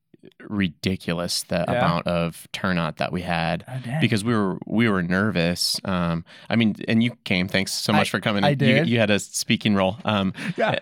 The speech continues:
Speaker 1: uh, that'll be on episode two. Um, so when we, when we did that, we knew that we were gonna have a whole bunch of extras, f-, and so we did that all in one day, all the
Speaker 2: Uh-huh.
Speaker 1: shooting on one day for that. But we, we were worried 'cause you don't know.
Speaker 2: Yeah, I know.
Speaker 1: And, um, we've mostly relied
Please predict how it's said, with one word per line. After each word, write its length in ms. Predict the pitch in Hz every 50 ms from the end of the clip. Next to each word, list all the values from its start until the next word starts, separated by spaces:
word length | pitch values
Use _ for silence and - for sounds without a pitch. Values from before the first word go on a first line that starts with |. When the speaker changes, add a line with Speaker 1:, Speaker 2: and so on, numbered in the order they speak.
| - -
Speaker 1:
uh, 320 | 117 104 98 98 92 90 -
that'll 200 | 98 104 104 98
be 100 | 104 101
on 100 | 92 87
episode 380 | 95 - 104 - - 90 85
two. 340 | - - - 101 92 87 82 - - - - - - -
Um, 400 | - 107 101 95 95 90 90 - _ -
so 480 | - - - 113 101 98 92 92 85 - - _ - - -
when 260 | - 110 104 107 104
we, 200 | 110 120 110 87 -
when 160 | - 113 110
we 100 | 107 110
did 300 | 98 82 95 120 135 107
that, 280 | 87 92 82 90 90 -
we 140 | 104 98 92
knew 180 | 98 107 117
that 120 | 101 92 78
we 80 | 98
were 120 | 92 95 90
gonna 160 | 90 85 90
have 160 | 90 87 85
a 60 | 85
whole 140 | 80 92 95
bunch 200 | 95 92 90 -
of 80 | - -
extras, 640 | 98 101 - - - 95 87 90 85 - - - - _ _ -
f-, 200 | - - - - -
and 200 | - 95 90 90 -
so 100 | - 101
we 80 | 95
did 160 | 90 101 95 92
that 140 | 92 90 -
all 200 | 90 90 87 87
in 80 | 90
one 160 | 90 90 87 90
day, 140 | 92 90 87
all 100 | 87 85
the 60 | 85
Speaker 2:
Uh-huh. 120 | - 131
Speaker 1:
shooting 200 | 113 95 92 85
on 200 | 87 87 87 78 -
one 220 | 85 90 90 87
day 140 | 82 90 87
for 140 | - - 87
that. 300 | 85 90 92 90 85 80 - - - - - - -
But 100 | 98 90
we, 180 | 117 131 113 107 -
we 160 | 113 123 127
were 160 | 104 95 87
worried 420 | 87 95 127 175 170 110 90 90 -
'cause 140 | - 107
you 140 | - 143 156
don't 160 | 131 101 -
know. 440 | - 85 113 147 - - - - 139 -
Speaker 2:
Yeah, 220 | - 139 135 131 123
I 100 | 120 120
know. 140 | 117 117 113
Speaker 1:
And, 440 | 110 101 110 104 98 95 95 95 -
um, 320 | - 95 95 92 90 90 95
we've 240 | 107 107 - - -
mostly 400 | 110 107 107 110 - - 120 110
relied 540 | 98 101 98 95 92 90 90 90 92 90